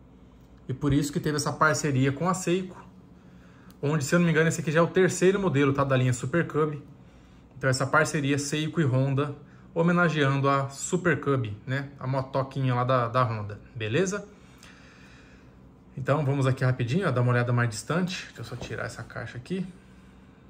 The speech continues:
Uma olhadinha mais distante aqui no relógio. Agora vamos aproximar. E vamos lá, meus amigos. Esse aqui trata-se do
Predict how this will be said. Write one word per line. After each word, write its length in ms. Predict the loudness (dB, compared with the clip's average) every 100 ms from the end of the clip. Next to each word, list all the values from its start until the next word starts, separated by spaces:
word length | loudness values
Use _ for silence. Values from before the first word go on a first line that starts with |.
| -20 -20 -20 -20 -20 -20 -20 -20 -20 -20 -20 -20 -20 -20 -14
Uma 100 | -12
olhadinha 340 | -10 -10 -10
mais 260 | -10 -10 -10
distante 580 | -14 -12 -6 -4 -4 -6
aqui 200 | -12 -12
no 100 | -10
relógio. 580 | -8 -2 0 0 -2 -8 -12 -20 -20 -20 -20 -20 -20 -20 -20 -20 -20 -20 -20 -20 -20 -20 -20 -20 -20 -20 -20 -20 -20 -20 -20 -20 -20 -20 -20 -20 -20 -20 -20 -14
Agora 240 | -8 -4
vamos 320 | -4 -4 -6 -8 -14 -20 -20 -20 -20 -20 -20 -20 -12
aproximar. 840 | -10 -8 -10 -8 -6 -4 -6 -10 -20 -20 -20 -20 -20 -20 -20 -20 -14
E 100 | -6
vamos 320 | -4 0 0 2
lá, 160 | 0
meus 140 | -2 -2
amigos. 260 | -2 -2
Esse 220 | -4 -4
aqui 180 | -4 -4
trata-se 640 | -4 2 2 2 -4 -4 -6
do 520 | -2 2 2 0 -6